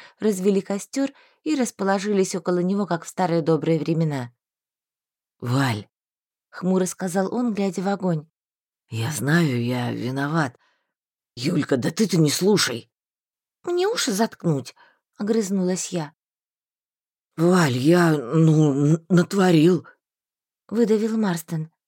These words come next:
Speaker 1: Дарвальд смотрел на него как-то странно, почти отсутствующим взглядом.
Speaker 2: "Но я думал... я решил"
Speaker 1: "Он решил, что тебя убили",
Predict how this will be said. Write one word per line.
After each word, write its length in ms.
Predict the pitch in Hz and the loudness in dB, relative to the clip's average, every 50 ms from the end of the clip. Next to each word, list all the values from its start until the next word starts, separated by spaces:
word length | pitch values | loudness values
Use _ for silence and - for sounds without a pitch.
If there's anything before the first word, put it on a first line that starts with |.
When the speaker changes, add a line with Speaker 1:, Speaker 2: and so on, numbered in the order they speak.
| _ _ _ _ _ _ _ _ _ _ _ - | _ _ _ _ _ _ _ _ _ _ _ -10
Speaker 1:
Дарвальд 480 | - 226 254 254 254 233 254 240 196 | -4 -2 -2 0 0 0 -2 -2 -4
смотрел 440 | - - 226 233 226 - 240 254 220 | -4 -4 -4 -2 -2 -2 -2 -2 0
на 120 | 220 233 | 0 0
него 220 | 233 226 220 214 226 | 0 0 0 -2 -2
как-то 340 | - 240 233 - - 254 247 | -4 -4 -4 -4 -6 -8 -8
странно, 440 | - - 262 269 254 240 208 190 | -6 -4 -2 0 0 0 0 -2
почти 360 | 165 - 208 208 - - - 254 | -2 -4 -4 -4 -4 -2 0 0
отсутствующим 800 | 247 240 - - 233 220 - - - 220 254 240 - - 254 240 | 0 -2 -2 -6 -6 -8 -8 -10 -6 -4 -4 -4 -4 -4 -6 -6
взглядом. 560 | 226 240 220 214 220 208 190 156 170 160 - _ _ _ _ _ _ _ _ _ _ _ _ - | -6 -6 -4 -2 -2 -2 0 -2 -4 -4 -6 _ _ _ _ _ _ _ _ _ _ _ _ -2
Speaker 2:
"Но 380 | 131 143 156 160 151 156 160 - | 2 4 4 4 4 4 2 0
я 320 | - 156 135 135 156 147 139 | 0 0 0 2 2 0 2
думал... 520 | 110 160 151 151 147 143 139 135 117 120 _ _ _ _ _ _ _ _ _ _ _ _ _ - | 2 2 4 4 4 2 2 2 0 -4 _ _ _ _ _ _ _ _ _ _ _ _ _ -4
я 260 | - 147 147 170 175 | 0 2 4 4 4
решил" 560 | 165 160 147 - - 170 185 180 160 151 120 - - - _ _ _ _ _ _ _ _ _ _ _ _ _ _ _ _ _ _ | 4 2 0 0 0 2 4 4 4 4 0 -4 -12 -20 _ _ _ _ _ _ _ _ _ _ _ _ _ _ _ _ _ _
Speaker 1:
"Он 220 | - 339 339 330 311 | -6 -6 -4 -2 -2
решил, 340 | 330 330 - - - 427 427 | -2 -2 -2 -2 -4 -4 -4
что 220 | - - - 247 | -6 -4 -6 -6
тебя 320 | - 294 254 320 330 349 | -4 -2 0 2 4 4
убили", 500 | 349 330 - - 233 208 196 202 196 185 | 2 2 2 0 0 2 2 2 0 -2